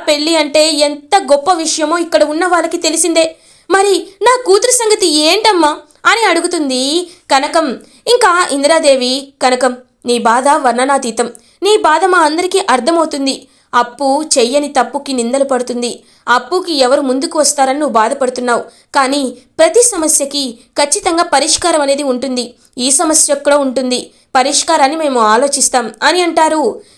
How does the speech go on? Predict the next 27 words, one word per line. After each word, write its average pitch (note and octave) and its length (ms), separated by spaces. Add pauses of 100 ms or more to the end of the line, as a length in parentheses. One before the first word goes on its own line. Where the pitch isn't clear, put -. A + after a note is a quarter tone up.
మీరు E4+ 240
ఆలోచించేదేదో C4 920 (340)
కాస్త G4 220
త్వరగా D#4 500
ఆలోచించండమ్మా. C#4 920 (340)
ఎందుకంటే C#4 720 (220)
ఈ G4+ 360
న్యూస్ C#4 420
అలా C4+ 240
ఇలా C#4 260
ఈ C4 220
వార్త A#3+ 380
అనేది B3+ 400 (200)
ఆ C#4+ 140
నోట D#4 240
ఈ C4+ 240
నోట C#4+ 220
పాకి C4 460 (200)
రాష్ట్రమంతా D4+ 640
తెలిసిపోతుంది. C#4 840 (260)
అప్పుడు D4+ 400
నా F#4 80
కూతురు E4+ 340
తలెత్తుకుని E4 520
ఎలా D#4 220
బయటికి D4+ 380
వెళ్ళగలదమ్మా? C4+ 600